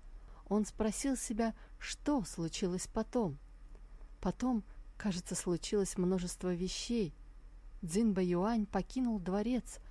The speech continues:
чтобы вернуться в собственное поместье. Юноши выросли,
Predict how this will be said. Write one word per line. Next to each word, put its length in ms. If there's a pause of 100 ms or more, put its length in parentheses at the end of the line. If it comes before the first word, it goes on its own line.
(140)
чтобы 340
вернуться 760 (200)
в 60
собственное 680
поместье. 680 (580)
Юноши 440
выросли, 600